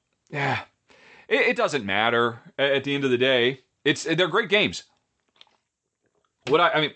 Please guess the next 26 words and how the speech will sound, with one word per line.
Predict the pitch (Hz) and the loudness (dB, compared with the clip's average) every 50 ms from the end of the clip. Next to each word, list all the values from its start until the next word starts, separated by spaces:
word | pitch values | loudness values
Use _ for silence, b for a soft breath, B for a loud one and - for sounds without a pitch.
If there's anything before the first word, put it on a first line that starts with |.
| _ B B B B B - - _ _ _ _ _ _ - - - _ _ _ _ _ _ _ _ _ _ | _ B B B B B -20 -20 _ _ _ _ _ _ -20 -20 -20 _ _ _ _ _ _ _ _ _ _
I, | - 147 156 - _ 185 _ _ _ _ _ _ _ _ _ _ _ b b b b b b b b b b b b b | -2 -2 -2 -2 _ -20 _ _ _ _ _ _ _ _ _ _ _ b b b b b b b b b b b b b
hand | - 190 220 254 254 214 | -2 2 2 4 4 4
management | 196 196 214 240 240 196 135 123 135 127 123 120 | 4 4 4 4 4 2 2 2 2 0 0 0
doesn't, | 131 160 170 165 175 170 143 - 131 | 0 0 2 2 2 0 0 0 0
but, | 175 214 | 0 2
I | 214 | 2
mean, | 185 175 151 | 2 0 0
calling | - - 180 208 254 262 233 | 0 0 0 2 2 2 2
it | 196 | 0
a | 147 123 | 0 0
hand | - 156 180 202 196 | 0 0 -2 0 0
management | 165 165 170 180 175 196 190 - | 0 0 0 0 0 -2 -4 0
action | 135 143 160 - - 170 156 | 0 -2 0 -2 -4 -4 -4
selection | - 135 127 - - - 175 | 0 0 0 0 0 -4 -2
game, | 175 185 202 220 233 - _ | -2 0 0 -2 -4 -8 _
that's | - 120 147 185 254 - - | -6 -2 0 0 0 -2 -2
not | 220 196 165 - | -2 -2 -2 -2
true | - - 170 | -4 -6 -2
to | 156 147 | -2 -2
the | 135 131 | 0 0
game | 135 135 123 120 113 - - - | 2 2 2 2 0 -4 -2 0
either. | 110 123 131 127 87 73 - - - B B B B B B B | 0 2 2 0 -2 -4 -12 -14 -18 B B B B B B B
Because | - 135 131 - 202 214 156 113 107 - B B B | -4 -4 -2 0 0 2 2 0 -2 -6 B B B
it | B 139 139 | B 2 4
is | 147 170 160 | 4 2 2
central | - - 208 233 - - 120 85 76 - | 2 0 0 0 2 2 2 2 2 2